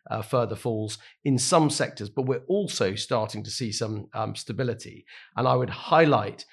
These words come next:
uh, that in, uh, multi-let industrial and the logistics space as areas where we're starting to see buyer demand. And in, in the last month or so, the last few weeks, um, there've been a number of deals done, and we're starting to see that open up.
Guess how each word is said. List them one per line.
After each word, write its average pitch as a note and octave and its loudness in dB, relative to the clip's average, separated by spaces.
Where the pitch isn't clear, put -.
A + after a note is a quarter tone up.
uh, A2+ 2
that A#2+ 2
in, A2+ -2
uh, A#2+ -2
multi-let C3+ 2
industrial A2+ -2
and A2 -4
the G#2+ -6
logistics G#2 -4
space - -8
as B2 0
areas B2 2
where A#2+ 0
we're A#2 0
starting C#3 2
to - -8
see A#2 -2
buyer A#2 4
demand. G2+ -4
And G#2+ -6
in, A2+ -4
in A2 -4
the A2+ -4
last A#2+ -2
month A#2+ -2
or G2+ -6
so, F#2+ -6
the G#2+ -4
last A#2+ 0
few A2+ -4
weeks, C3+ 0
um, A#2 2
there've A#2 0
been A#2 0
a A#2 0
number B2 0
of G#2 -6
deals G#2 -6
done, F#2+ -6
and G#2+ -4
we're A2 -2
starting A2 0
to - -10
see A#2 -4
that G#2+ -4
open G#2+ -4
up. - -6